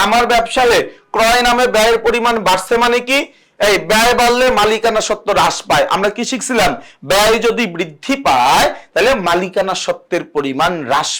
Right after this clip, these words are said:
পাবে। ব্যয় এবং উত্তোলন বাড়লে মালিকানা সত্ত্বের পরিমাণ হ্রাস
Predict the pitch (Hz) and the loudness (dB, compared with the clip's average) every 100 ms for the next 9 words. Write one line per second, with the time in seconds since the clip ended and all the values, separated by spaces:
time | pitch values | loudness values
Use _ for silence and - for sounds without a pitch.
0 | - 120 113 - - - _ 131 180 220 | -6 -4 -4 -10 -14 -20 _ -4 0 2
1 | 247 240 240 254 240 247 - 254 247 247 | 2 2 2 0 -2 -8 -4 0 0 0
2 | 208 196 220 240 180 - - 165 208 226 | 0 2 2 4 2 0 -6 -2 0 0
3 | 233 240 233 - 233 233 240 220 233 220 | 0 0 0 0 -4 -2 -2 0 -2 0
4 | 214 214 196 165 175 | 0 0 2 0 0